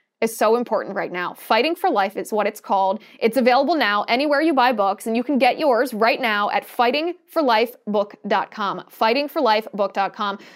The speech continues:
I've told Lila this in person. I will tell her this on air. I'm extremely proud of her for fighting for life. I'm extremely proud of her activism. This book is amazing, and I encourage everybody, pick up your copy today, fighting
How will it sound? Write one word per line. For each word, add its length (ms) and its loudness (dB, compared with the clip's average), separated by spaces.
I've 160 2
told 240 0
Lila 280 4
this 320 0
in 140 0
person. 400 -2
I 140 0
will 120 -2
tell 220 0
her 140 2
this 180 0
on 200 -2
air. 140 2
I'm 100 -2
extremely 520 -2
proud 220 0
of 80 -4
her 180 0
for 100 -6
fighting 460 0
for 280 2
life. 400 4
I'm 140 -4
extremely 540 -2
proud 180 2
of 80 -4
her 80 0
activism. 460 0
This 140 -4
book 280 0
is 220 -4
amazing, 680 0
and 100 -2
I 60 4
encourage 300 2
everybody, 420 0
pick 240 -4
up 80 0
your 100 -4
copy 420 0
today, 340 -2
fighting 480 -2